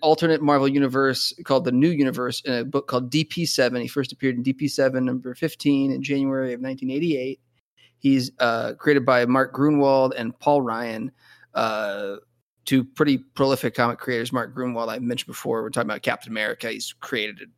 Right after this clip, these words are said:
bunch of those characters, like, uh, Crossbones and a bunch of other characters as well, uh, and just wrote and edited Cap more than any other creator, uh, ever. But, uh, yeah, they made, there was a series called The New Universe where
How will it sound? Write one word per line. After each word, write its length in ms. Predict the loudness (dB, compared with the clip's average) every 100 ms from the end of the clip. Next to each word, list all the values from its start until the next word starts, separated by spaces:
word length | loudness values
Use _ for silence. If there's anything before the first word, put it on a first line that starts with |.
| _
bunch 160 | -2 -2
of 60 |
those 140 | -6 -8
characters, 540 | -8 -10 -12 -10 -10
like, 300 | -10 -14 _ _
uh, 340 | -10 -8 -12 -14 -2
Crossbones 760 | -2 0 -4 -4 -4 -10 -12
and 200 | -14 -16
a 340 | -18 -20 -20 -8
bunch 140 | -4
of 60 | -4
other 260 | -6 -12 -16 _ -10
characters 300 | -4 -4 -6
as 140 | -12 -8
well, 400 | -6 -6 -6 -10 _ _ _ -2
uh, 340 | 0 2 -2
and 140 | -2
just 140 | -6 0
wrote 240 | 0 0 _ _ _ _ _ _
and 120 | -6 0
edited 360 | 0 -2 -8
Cap 280 | -2 -2 -2 -6
more 160 | -8
than 80 | -8
any 240 | -12 -14 -6
other 300 | -4 -2 -6 -10
creator, 520 | -6 -4 -4 -6 -8 -8
uh, 80 | -10 -4
ever. 320 | -6 -6 -16 _ _ _ _
But, 180 | 2 4
uh, 460 | 4 4 2 0 -4 -10 _
yeah, 160 | 0 4
they 120 | 6
made, 360 | 4 2 0 -10 _
there 80 | -2
was 100 | 0
a 60 | 0
series 480 | 0 2 2 0
called 360 | 0 0 0 -2
The 80 | 0
New 200 | 4 4
Universe 720 | 6 2 2 0 0 -2 0
where 320 | 0 0 -2